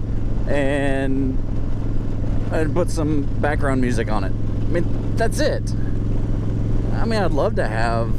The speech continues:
you know, a little title screen. Uh, if YouTube could do that again, uh, years ago they did, um, that'd be great.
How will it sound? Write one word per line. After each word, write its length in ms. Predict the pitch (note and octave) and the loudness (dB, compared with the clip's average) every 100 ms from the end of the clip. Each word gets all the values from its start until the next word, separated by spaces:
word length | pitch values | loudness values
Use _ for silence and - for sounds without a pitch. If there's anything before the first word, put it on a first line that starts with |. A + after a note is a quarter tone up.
| - A2+ A2 | 0 -2 0
you 80 | A2+ | 0
know, 160 | G#2+ G2 | 0 0
a 40 | |
little 260 | G#2 B2 A2+ | 2 0 0
title 460 | - D3 D3+ D3+ - | 0 0 0 0 0
screen. 680 | - D3 D3 D3+ C#3+ D3 - - - - - - - - - - - - - A2+ | 0 0 2 0 0 0 0 0 0 0 0 0 0 0 0 0 0 0 0 0
Uh, 380 | B2+ A#2 B2+ A#2+ | 0 2 2 0
if 80 | B2 | 0
YouTube 560 | D3+ - D3+ D3 - | 0 0 0 0 0
could 380 | - A#2+ A#2 - | 0 0 0 0
do 160 | D#3+ C#3 | 0 0
that 240 | F3 B2 | 0 0
again, 500 | A#2 A#2 B2+ E3+ G3+ - - - - - - - | 0 0 0 2 0 0 -2 0 0 0 0 0
uh, 320 | - B2 A#2+ A#2 | 0 2 2 2
years 240 | A#2+ E3+ - | 0 0 0
ago 180 | A#2+ | 0
they 140 | A#2 A2+ | 0 2
did, 240 | A2+ B2 - - - - - - - - | 2 2 0 0 0 0 0 0 0 0
um, 220 | A#2+ A2+ A2+ | 0 0 0
that'd 160 | C4+ | 0
be 60 | - | 0
great. 480 | - A#2 G#3 G3+ | 0 0 2 2